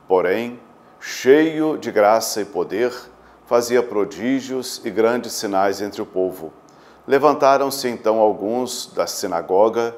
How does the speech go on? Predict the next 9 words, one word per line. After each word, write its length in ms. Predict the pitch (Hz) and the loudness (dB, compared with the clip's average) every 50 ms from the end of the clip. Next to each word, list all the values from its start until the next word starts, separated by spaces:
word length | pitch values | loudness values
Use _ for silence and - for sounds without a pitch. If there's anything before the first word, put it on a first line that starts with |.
| - - - - - _ - | -14 -20 -20 -20 -20 _ -8
chamados 920 | - - 120 107 95 95 101 104 104 98 - 98 98 - - - - - | -2 0 0 2 4 4 4 4 4 2 -2 -6 -8 -8 -10 -12 -12 -12
dos 180 | - 101 98 - | -12 -12 -12 -8
libertos 880 | 87 95 90 98 98 113 120 117 117 - 131 131 117 - - - - - - - - _ | -10 -8 -4 0 2 2 0 0 -4 -6 -8 -8 -6 -8 -10 -10 -12 -16 -20 -20 -20 _
e 100 | - 101 | -8 -8
dos 600 | 98 85 104 101 95 - - - - - - - - - _ _ _ - | -6 -4 -4 -6 -6 -6 -8 -8 -8 -10 -12 -14 -18 -20 _ _ _ -14
cirinenses 1300 | - - - - - 135 143 131 127 117 107 110 120 123 123 - - 143 139 143 139 - - - - - - - - - _ - | -10 -8 -6 -4 0 0 0 0 0 0 0 0 -2 -2 -2 -4 -4 -4 -4 -4 -4 -6 -6 -10 -14 -18 -20 -20 -20 -20 _ -10
e 80 | - 104 | -8 -6
dos 240 | 95 107 113 104 | -4 -4 -4 -2
alexandrinos, 1160 | 110 107 110 107 - - 113 110 92 107 117 120 110 98 87 78 76 - - - - - - | -2 -2 -2 -2 -2 -2 -2 -2 -2 -2 -4 -4 -4 -6 -8 -8 -10 -10 -10 -10 -10 -12 -16